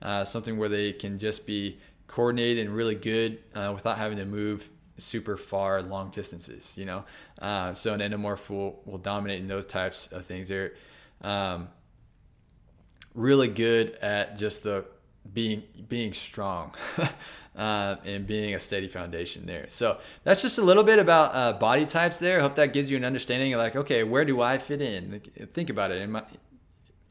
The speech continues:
how do I naturally feel? How do I naturally fit in? Am I an ectomorph, mesomorph, or an endomorph? Um, so what kind of nutrition might work better for me?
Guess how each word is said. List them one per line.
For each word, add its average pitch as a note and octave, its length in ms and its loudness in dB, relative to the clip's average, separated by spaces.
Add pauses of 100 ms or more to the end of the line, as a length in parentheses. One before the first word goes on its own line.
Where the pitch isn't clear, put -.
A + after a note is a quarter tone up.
(180)
how A#2+ 160 -2
do B2+ 80 4
I A#2+ 80 4
naturally G#2+ 760 0 (220)
feel? G2+ 320 -4
How A2+ 160 -4
do A2 100 0
I G2+ 140 0
naturally G2+ 480 -8
fit G2 220 -10
in? F#2 160 -6
Am F2+ 180 -8
I F#2 140 -6
an F2+ 80 -8
ectomorph, A#2 520 -6
mesomorph, G#2+ 580 -6
or F#2+ 60 -12
an F#2 80 -12
endomorph? A2+ 500 -6 (600)
Um, G#2 400 -2 (260)
so A2+ 540 2 (120)
what A2 280 0
kind A2+ 200 -2
of G2+ 60 -2
nutrition A2+ 480 -4
might G#2+ 240 -2
work A2 300 -4
better G#2+ 320 2
for G#2+ 220 -8
me? A2 500 -4